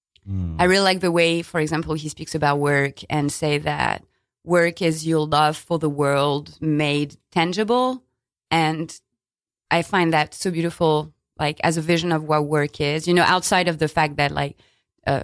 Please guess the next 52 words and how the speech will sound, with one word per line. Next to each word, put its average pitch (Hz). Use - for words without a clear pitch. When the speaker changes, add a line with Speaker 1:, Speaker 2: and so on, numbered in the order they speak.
Speaker 2:
in 180
our 180
society, 170
you 160
have 151
to 165
work 143
to -
make 135
a 139
living 139
and 139
pay 143
your 135
rent 135
and 139
everything. 139
But, 135
um, 139
I'm 196
not, 269
I'm 185
not 233
really 185
drawn 165
to 170
the 160
idea 147
of, 139
like, 143
a 147
society 143
where, 139
like, 135
we 147
wouldn't 139
work. 120
I -
wanna 233
work, 147
but 147
I 143
wanna 156
do 151
my 147
work, -
you 151
know? 147
Speaker 1:
Yeah. 147
Speaker 2:
I 160
wanna 165
work, 160